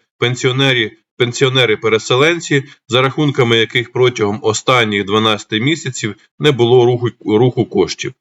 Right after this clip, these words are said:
Тобто не знімали готівку, не купували безготівкові розрах-, е, якісь щось безготівково та не переводили кошти. Друга категорія пенсіонерів — це пенсіонери зі статусом внутрішньо переміщених осіб,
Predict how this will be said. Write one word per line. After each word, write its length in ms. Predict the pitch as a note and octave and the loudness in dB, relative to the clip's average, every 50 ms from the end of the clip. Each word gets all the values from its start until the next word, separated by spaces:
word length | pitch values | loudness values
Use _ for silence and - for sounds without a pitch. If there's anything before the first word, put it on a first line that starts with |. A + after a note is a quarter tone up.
| _ _ _ _ _ | _ _ _ _ _
Тобто 300 | - B2+ G#2+ - - A#2+ | 0 0 0 2 2 2
не 100 | B2+ B2+ | 2 2
знімали 440 | B2 B2+ C#3+ D3+ D#3 C#3+ C3+ B2 A2+ | 2 0 2 2 2 2 4 2 2
готівку, 560 | G#2+ A2 A2 A2 - F3 F#3 F3 - - B2+ | 2 0 -2 -2 -2 -2 -2 -2 -2 -2 -2
не 100 | A2+ A2 | 0 0
купували 560 | G#2 - G#2+ - G#2 A2+ A#2+ A#2 A2 G#2+ G#2 | -2 -4 -4 -2 2 4 4 4 4 4 2
безготівкові 720 | G2 F#2 G2+ F#2+ G2+ G2 - A2 G2+ G2+ - A2 G2+ G2 G2 | 0 0 -2 -4 -4 -4 -4 -4 -2 0 0 2 2 2 2
розрах-, 460 | G2 F#2+ G2+ G2+ G#2 A2 A#2 - G#2 | 2 0 0 0 -2 -2 -4 -4 -2
е, 260 | G#2+ G#2 G2+ G2 G2 | 2 2 2 2 2
якісь 300 | G2 G2 G2 A2 G2 - | 0 -2 -4 -6 -6 -6
щось 200 | - - A2+ G#2 | -6 -6 -6 -6
безготівково 840 | G2 G2 G#2 G2 G#2 G2 - A2+ G#2 - - F3 F3 D#3 C3+ A#2 - - - _ _ | -4 -4 -4 -4 -4 -4 -4 -6 -4 -2 0 2 2 2 2 0 -2 -4 -12 _ _
та 140 | - C#3+ D3+ | -2 0 2
не 120 | D3+ B2+ | 2 2
переводили 580 | A2 A#2+ G#2+ G#2 G#2 A2+ A#2 G#2 G#2 G2 F#2+ F#2 | 2 2 2 2 2 2 0 0 0 0 0 -2
кошти. 460 | F2+ - - - - - _ - B2 - _ _ _ _ _ _ _ _ _ | -4 -8 -12 -14 -14 -14 _ -18 -20 -20 _ _ _ _ _ _ _ _ _
Друга 280 | - A2 C#3+ F3 G3 F#3 | -2 2 4 6 6 4
категорія 480 | - E3+ D3+ - C#3 C#3+ D3 C3+ C3 | 2 -2 -2 0 2 4 4 4 4
пенсіонерів — 720 | B2+ - B2+ B2 B2+ - C3+ B2 B2 A#2+ A#2+ A2 G#2 F#2 | 2 0 -2 -2 -2 0 0 2 4 4 2 2 0 -2
це 180 | - - D#3+ D#3+ | -2 0 0 0
пенсіонери 760 | D3 - A2+ A2 - - B2+ A#2 A#2+ C3 C#3+ D3+ C#3+ C#3 B2 - - _ _ _ - | 0 0 -4 -2 -2 0 0 2 2 2 4 4 4 2 0 -2 -8 _ _ _ -6
зі 140 | A2 A2+ A2+ | -4 -4 -2
статусом 520 | - - C3 C3 - C#3+ B2+ - C3+ A#2+ | 0 0 0 0 0 -2 -2 -2 -2 0
внутрішньо 480 | A2+ A2+ B2 A#2+ C3+ C3+ A#2 - B2+ G2+ | 0 0 0 0 -2 -2 -2 -2 -2 0
переміщених 640 | - A2 G#2 G#2+ A2 A2+ A2+ - - G#2+ G#2 G#2 - | 0 0 0 0 0 -2 -4 -4 -2 -2 -2 -2 0
осіб, 520 | - A#2+ A#2 - - G#2+ G2 F#2 - - | -2 -2 -2 -2 -2 -2 -4 -4 -4 -10